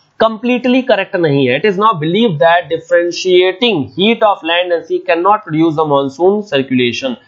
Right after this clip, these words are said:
बाकी बहुत सारी और भी theories आई जिसके कारण से हम लोगों ने नई नई चीजों को discuss किया, जैसे role of Tibetan Plateau, jet stream, El Nino,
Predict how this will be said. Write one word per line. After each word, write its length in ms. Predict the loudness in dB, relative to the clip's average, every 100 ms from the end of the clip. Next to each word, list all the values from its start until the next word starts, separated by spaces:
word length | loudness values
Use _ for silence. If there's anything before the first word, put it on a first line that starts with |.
| _ _ _ _
बाकी 240 | 0 0 0
बहुत 240 | 0 0
सारी 160 | 0 2
और 140 | 2
भी 100 | 0
theories 360 | 0 2 2 2
आई 180 | 0
जिसके 260 | -2 -2 0
कारण 280 | 0 0 0
से 120 | -2
हम 100 | 0
लोगों 200 | 0 2
ने 120 | 4
नई 320 | 4 2 0
नई 140 | 0 -4
चीजों 320 | 0 0 2
को 120 | 0
discuss 360 | 0 -2 -6 -2
किया, 140 | 0 0
जैसे 260 | -2 0
role 260 | 2 2 2
of 100 | -2
Tibetan 420 | -4 -6 -2 -2
Plateau, 420 | -2 -4 -2 -2
jet 280 | 0 0 -2
stream, 420 | -4 -8 -4 -2
El 300 | -4 -2 0
Nino, 320 | 2 2 2